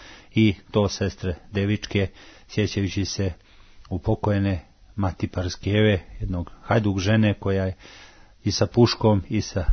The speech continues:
riječju branila Kosovo i Metohiju u vrijeme onog lažnog bratstva i jedinstva, jer su i za vrijeme komunizma ovaj manastir je mnogo, mnogo stradao, ali neustrašiva mati Paraskeva, koje smo se juče sjetili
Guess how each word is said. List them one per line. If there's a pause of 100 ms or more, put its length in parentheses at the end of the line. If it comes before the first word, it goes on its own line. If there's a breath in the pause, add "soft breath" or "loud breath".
riječju
branila (260 loud breath)
Kosovo
i
Metohiju
u
vrijeme
onog
lažnog (720)
bratstva
i
jedinstva,
jer
su
i
za
vrijeme
komunizma (400 loud breath)
ovaj
manastir
je
mnogo, (220)
mnogo
stradao, (520 loud breath)
ali (280)
neustrašiva
mati (540)
Paraskeva, (120)
koje
smo
se
juče
sjetili